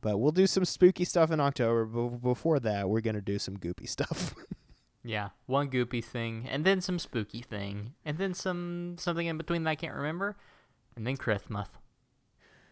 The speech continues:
Speaker 1: And then Christmas. I'm looking at the I M D B page for Flubber, 'cause I, I know I've seen it, but I don't remember much about it.
Speaker 2: Mm-hmm.
Speaker 1: An absent-minded professor discovers Flubber,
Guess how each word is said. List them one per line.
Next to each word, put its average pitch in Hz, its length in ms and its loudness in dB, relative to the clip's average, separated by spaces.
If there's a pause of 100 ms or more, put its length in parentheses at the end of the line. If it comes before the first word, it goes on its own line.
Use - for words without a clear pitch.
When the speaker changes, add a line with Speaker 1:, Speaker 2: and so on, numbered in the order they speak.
(160)
Speaker 1:
And 98 120 -6
then 113 180 -2
Christmas. - 400 -2
I'm 151 160 6
looking 202 280 8
at 185 100 4
the 180 80 2
I 151 140 4
M 151 100 4
D 143 80 2
B 139 140 0
page 135 240 -2
for 127 120 -6
Flubber, 117 480 -2
'cause 117 160 -6
I, 113 140 -6
I 139 120 0
know 185 180 8
I've 202 160 6
seen 135 260 0
it, 101 160 -6
but 113 100 -2
I 117 80 0
don't 139 160 -2
remember 117 280 -4
much 110 260 -6
about 104 340 -6
it. 104 140 -6 (540)
Speaker 2:
Mm-hmm. 117 160 0
Speaker 1:
An 139 80 2
absent-minded 131 680 2 (200)
professor 120 480 2
discovers 110 640 -4
Flubber, 165 840 0